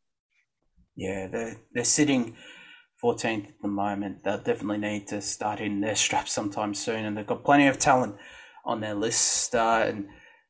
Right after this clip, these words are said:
the talent was a bit on show. Trent Minot, a great game from him, thirty disposals, the fourteen tackles as well, seven clearances and the five inside fifties. Uh,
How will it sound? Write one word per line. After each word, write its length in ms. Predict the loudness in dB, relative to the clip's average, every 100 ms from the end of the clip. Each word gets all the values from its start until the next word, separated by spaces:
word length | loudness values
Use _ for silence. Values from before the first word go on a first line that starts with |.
| _ -8
the 60 |
talent 440 | 4 8 8 8 4
was 140 | 2
a 60 | 4
bit 120 | 6
on 160 | 6 6
show. 480 | 2 6 8 8
Trent 300 | 6 2 0
Minot, 380 | 2 4 4 0
a 100 | -6
great 280 | -10 -10 -4
game 220 | -2 -2
from 220 | -4 -6
him, 240 | -2 0 0
thirty 320 | 4 4 4
disposals, 680 | 0 -2 2 4 4 0 -4
the 80 | -2
fourteen 420 | 6 8 8 4
tackles 440 | 6 6 6 0
as 140 | -2 2
well, 240 | 6 6
seven 400 | 6 4 2 -2
clearances 520 | -4 -2 0 0 0
and 80 | -2
the 40 | 0
five 360 | 6 6 6
inside 420 | 2 2 2 0
fifties. 720 | 0 0 0 2 4 6 6 6
Uh, 220 | 6